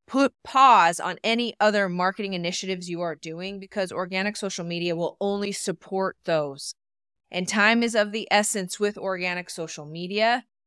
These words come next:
Uh, A I is coming online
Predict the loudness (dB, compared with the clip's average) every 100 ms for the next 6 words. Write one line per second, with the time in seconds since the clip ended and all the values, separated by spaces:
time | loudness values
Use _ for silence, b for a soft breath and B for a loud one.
0 | _ _ 0 4 4 2 -2 -2 2 6
1 | 6 4 0 -2 0 0 0 0 0 -2
2 | -2 0 -2 -4